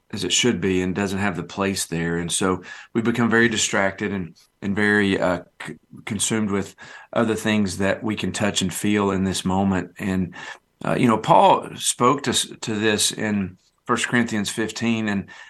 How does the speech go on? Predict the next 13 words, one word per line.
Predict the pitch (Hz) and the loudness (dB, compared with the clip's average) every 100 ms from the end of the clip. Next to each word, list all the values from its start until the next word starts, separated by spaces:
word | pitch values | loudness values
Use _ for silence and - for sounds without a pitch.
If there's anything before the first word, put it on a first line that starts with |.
| - | -12
I | - | -4
think | 160 | -2
he | 120 165 | 2 2
was | 160 | 2
dealing | 107 120 113 104 | 4 2 2 0
with | 98 - _ - _ _ _ | -4 -6 _ -20 _ _ _
some, | - - 117 120 | -10 -4 -4 -4
you | 127 | -4
know, | 104 101 - | -4 -6 -10
materialist, | 120 117 117 139 131 110 101 110 123 135 - - | -4 -2 2 4 6 4 2 -2 -2 -6 -6 -8
uh, | 101 | -8
people | - 120 117 101 | -4 -4 -2 0
who | 113 107 | 0 0